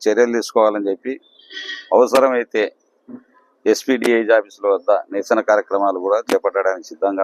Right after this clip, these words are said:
ఉన్నామని కూడా తెలియజేస్తా ఉన్నాం. మేము న్యాయాన్ని న్యాయంగా చూడండి, అన్యాయాన్ని అన్యాయంగా చూడమని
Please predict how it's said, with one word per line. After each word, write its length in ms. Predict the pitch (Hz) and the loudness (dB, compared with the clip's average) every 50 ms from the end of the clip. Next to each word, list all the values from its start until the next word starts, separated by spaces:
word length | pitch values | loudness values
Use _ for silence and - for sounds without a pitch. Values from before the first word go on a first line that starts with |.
| 90 | -2
ఉన్నామని 320 | 90 87 85 85 85 82 82 85 | -4 -6 -10 -12 -14 -16 -16 -16
కూడా 120 | - 147 - 104 | -16 -8 -6 -4
తెలియజేస్తా 460 | 98 101 98 107 107 98 - - 101 98 101 | -2 -2 0 0 -2 -2 -2 -2 -2 -2 0
ఉన్నాం. 180 | 110 131 151 - _ _ _ _ _ _ - 226 220 _ _ _ - - - - 117 | -2 -4 -4 -6 _ _ _ _ _ _ -20 -20 -20 _ _ _ -20 -16 -6 -2 0
మేము 200 | 120 120 123 117 110 104 101 - _ _ _ _ _ _ _ _ _ _ _ _ _ _ _ _ 80 85 92 | 0 2 2 2 0 0 -2 -6 _ _ _ _ _ _ _ _ _ _ _ _ _ _ _ _ -14 -8 -2
న్యాయాన్ని 480 | 98 110 127 139 143 147 147 143 143 139 123 | 0 2 4 4 2 2 0 -2 -4 -2 -2
న్యాయంగా 320 | 117 117 117 117 117 117 110 104 | 0 0 0 0 -2 -4 -4 -2
చూడండి, 340 | 107 104 104 104 104 110 117 110 _ _ - _ _ _ _ _ _ _ _ _ _ _ _ _ _ _ _ _ _ _ _ _ _ _ _ _ _ _ - 104 | -2 -2 -4 -6 -8 -14 -20 -20 _ _ -20 _ _ _ _ _ _ _ _ _ _ _ _ _ _ _ _ _ _ _ _ _ _ _ _ _ _ _ -2 0
అన్యాయాన్ని 380 | 117 127 139 139 147 143 139 135 127 | 2 4 4 4 4 4 2 0 -2
అన్యాయంగా 340 | 120 120 123 123 127 123 120 113 | 0 0 0 0 0 0 -2 0
చూడమని 280 | 113 110 110 117 120 | 0 0 0 -2 -6